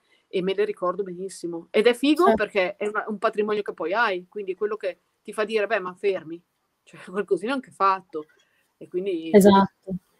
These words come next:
Speaker 2: E lo volevo ricordare a chi, eh, magari ci segue adesso, ma anche chi ci seguirà poi, diciamo,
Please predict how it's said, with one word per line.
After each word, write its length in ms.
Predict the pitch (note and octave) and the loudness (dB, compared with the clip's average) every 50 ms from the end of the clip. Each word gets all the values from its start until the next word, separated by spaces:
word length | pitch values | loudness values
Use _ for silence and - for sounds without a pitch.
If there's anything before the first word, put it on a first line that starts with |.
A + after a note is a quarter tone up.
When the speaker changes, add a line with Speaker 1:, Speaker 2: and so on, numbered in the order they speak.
| _ _ _ - | _ _ _ 8
Speaker 2:
E 120 | A#3+ A#3 | 12 12
lo 100 | A#3+ B3 | 12 12
volevo 280 | A3 A#3 B3 C4+ C#4 C#4+ | 12 12 12 12 12 12
ricordare 540 | C#4 C4 B3+ C4 B3 A3+ B3 C4+ C#4 D4 C#4 | 10 10 8 6 6 8 10 10 10 12 10
a 160 | B3 G#3+ - | 10 8 6
chi, 400 | - - B3 B3 B3 A#3+ A#3+ A#3 | 4 0 2 4 4 6 8 8
eh, 100 | A3+ G#3+ | 10 10
magari 400 | G#3 G#3 G#3 G3+ A3 A3 A3 G#3+ | 10 8 8 8 8 8 6 6
ci 160 | G#3+ - A#3 G3 | 4 2 0 0
segue 280 | - - A3+ A3+ A3+ | 4 4 6 6 8
adesso, 380 | A3 A#3 B3+ C#4+ C#4 - - B3+ | 8 8 8 6 6 4 2 4
ma 120 | G#3+ G#3 | 6 6
anche 180 | A#3 A#3 C4 A#3+ | 6 6 4 2
chi 180 | - - B3 | 0 0 -2
ci 120 | B3 - - | -4 -4 -4
seguirà 840 | - B3 A3 A3 A3+ A3 G#3+ G#3 G3+ G3+ G3 G3 G3 F#3+ F#3 F#3 F#3 | 0 2 4 4 6 6 8 8 8 8 6 6 6 4 4 2 2
poi, 420 | - A3 G#3 G3+ G3 G3 F#3+ G3+ F#3 | 4 6 8 8 8 8 6 4 4
diciamo, 560 | F3 F#3+ F#3 - G3+ G3 F#3+ F#3 F#3 F#3 F3+ | 2 0 0 2 2 2 4 2 2 0 -2